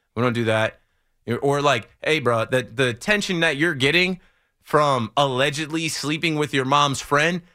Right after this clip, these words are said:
that does nothing for us. That doesn't help us win." Or, you know, the other little things that you're doing, like the swag, you know, that's the, that's the best thing that Zach Wilson did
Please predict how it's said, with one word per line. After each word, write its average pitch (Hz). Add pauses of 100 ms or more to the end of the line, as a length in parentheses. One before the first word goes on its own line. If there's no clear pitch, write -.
(180)
that 147
does 139
nothing 139
for 104
us. - (120)
That 127
doesn't 127
help 120
us -
win." 95 (1200)
Or, 143
you 139
know, 139
the 131
other 185
little 190
things 185
that 175
you're 175
doing, 185
like 143
the 127
swag, 165 (300)
you 160
know, 160
that's 190
the, 175
that's 214
the 196
best 196
thing 208
that 208
Zach 202
Wilson 202
did 175